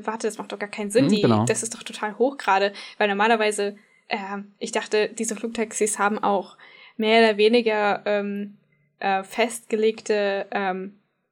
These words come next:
Speaker 1: Ein- und Aussteigepunkte. Und,
Speaker 2: Mhm.
Speaker 1: ähm, ich dachte mir so, jetzt mitten in der Wüste, irgendwie ist das ein bisschen seltsam.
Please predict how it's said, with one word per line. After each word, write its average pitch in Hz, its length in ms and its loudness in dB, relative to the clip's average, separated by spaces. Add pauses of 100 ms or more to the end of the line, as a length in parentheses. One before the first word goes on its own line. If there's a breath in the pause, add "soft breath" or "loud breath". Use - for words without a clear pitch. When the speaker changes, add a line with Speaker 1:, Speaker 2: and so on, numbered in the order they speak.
(180)
Speaker 1:
Ein- 214 220 2
und 226 120 4
Aussteigepunkte. 277 920 0 (600 loud breath)
Und, 226 400 6
Speaker 2:
Mhm. - 40 4
Speaker 1:
ähm, 220 320 6
ich 208 80 -6
dachte 233 180 -2
mir 220 60 0
so, 220 100 2
jetzt 214 280 2
mitten 226 200 0
in 240 60 2
der 214 140 -2
Wüste, 226 300 -4
irgendwie 233 280 6
ist 202 120 -4
das 202 140 -6
ein 196 100 -4
bisschen 202 220 -4
seltsam. 240 500 0